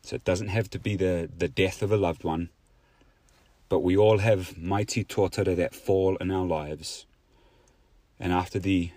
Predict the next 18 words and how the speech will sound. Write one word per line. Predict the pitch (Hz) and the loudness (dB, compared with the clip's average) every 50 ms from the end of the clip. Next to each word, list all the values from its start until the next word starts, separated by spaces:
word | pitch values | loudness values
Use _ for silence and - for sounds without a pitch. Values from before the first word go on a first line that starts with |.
| - | -6
initial | - 90 95 104 107 - - 123 | -2 0 0 0 2 2 0 0
sadness | - - - 127 110 107 101 101 104 104 - - | 2 4 4 6 6 6 4 2 0 -2 -2 -2
and | 117 110 | 0 0
shock, | 110 - - 90 85 - _ - - - _ _ _ _ _ _ _ _ _ _ _ _ _ _ _ _ _ _ - | 0 2 2 2 2 0 _ -10 -20 -20 _ _ _ _ _ _ _ _ _ _ _ _ _ _ _ _ _ _ -4
we | - 90 | -2 -2
have | 82 - - | -2 -2 -2
to | - | -4
make | 85 90 90 90 - | -2 0 0 0 -2
sure | - - - - 101 104 110 113 113 | -2 -2 2 4 6 8 8 6 4
to | - - 123 | 2 0 -2
use | 113 104 95 98 95 95 92 92 92 90 - - - - _ _ _ _ _ _ _ _ | -2 -2 0 0 0 2 2 0 0 -2 -4 -6 -10 -12 _ _ _ _ _ _ _ _
the | - 110 | -4 -2
resources, | 98 98 98 95 - - - 90 87 82 - - 95 87 85 85 85 - - - - _ _ _ - - _ - - - | 0 2 2 0 0 0 0 0 0 0 -2 -4 -4 -4 -4 -4 -6 -8 -10 -12 -16 _ _ _ -20 -20 _ -20 -20 -16
the | - - 90 92 92 90 87 87 - _ _ _ _ - | -10 -4 -2 -2 0 0 -2 -4 -6 _ _ _ _ -8
experience, | - 104 - - - - 113 101 95 90 87 90 90 90 - - - - - - - _ _ _ _ _ _ _ _ | -6 -4 -4 -4 0 4 6 6 6 6 6 4 4 2 0 -2 -4 -4 -4 -6 -8 _ _ _ _ _ _ _ _
the | - 90 | -6 -2
lessons | 85 85 90 92 - - 110 107 104 95 98 | 0 0 0 0 0 0 0 0 0 0 0
learned | 87 85 85 85 82 82 82 78 | 0 0 0 0 0 -2 -4 -6